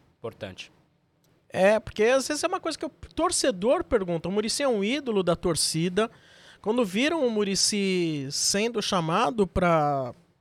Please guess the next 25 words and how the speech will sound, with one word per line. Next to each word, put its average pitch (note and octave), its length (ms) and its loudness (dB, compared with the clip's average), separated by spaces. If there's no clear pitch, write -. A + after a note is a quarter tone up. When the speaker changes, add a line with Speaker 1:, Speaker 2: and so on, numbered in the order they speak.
Speaker 2:
trabalhar E3 460 2
no G#3+ 100 0
São D3+ 240 0
Paulo, G3+ 380 -2
muitos G3+ 260 0
torcedores G#3 680 2
viram F#3 280 -2
isso G#3+ 280 -4
como: G3 220 -2
pô, F#3 100 2
finalmente G#3 540 -2
temos A#3 300 -2
um A#3 80 -2
representante A3 880 -2
da A#3+ 100 -2
torcida F#3 560 0
lá D3+ 140 4
dentro D3+ 460 -2
que - 120 -8
não B3 160 0
vai G#3 140 0
deixar G#3 280 0
as G#3 100 -4
coisas G3+ 400 0
descambarem. E3 840 4